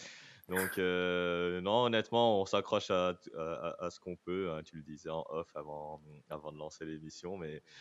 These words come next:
ouais, ouais, c'est, c'est une période assez difficile,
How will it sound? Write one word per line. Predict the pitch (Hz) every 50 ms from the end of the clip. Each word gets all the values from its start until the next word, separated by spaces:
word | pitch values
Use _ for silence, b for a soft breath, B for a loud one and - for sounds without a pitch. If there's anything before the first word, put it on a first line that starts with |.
| b b b b b _ -
ouais, | - 101 110 113 113
ouais, | 110 110 113 110
c'est, | - - 90 90 90 87 90 90 87 87
c'est | 85 - - 95
une | 90
période | - 98 95 98 104 107
assez | 117 110 - - 127
difficile, | 117 123 123 - - 123 117 - - 123 127 135 139